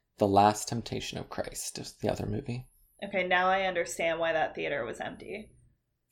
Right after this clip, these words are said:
Speaker 1: <laughs>
Speaker 2: The Evil Dead and then The Last Temptation of Christ.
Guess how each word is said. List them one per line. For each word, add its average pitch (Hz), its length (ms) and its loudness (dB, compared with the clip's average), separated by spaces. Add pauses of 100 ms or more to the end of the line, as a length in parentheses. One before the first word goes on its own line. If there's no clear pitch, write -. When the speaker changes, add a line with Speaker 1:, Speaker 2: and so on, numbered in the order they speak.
(160)
Speaker 1:
<laughs> - 20 -16
Speaker 2:
The 139 260 0
Evil 214 320 4
Dead 190 280 6
and 202 120 0
then 185 140 -2
The 190 160 -2
Last 170 500 -2
Temptation 214 600 -4
of - 120 -12
Christ. - 840 -4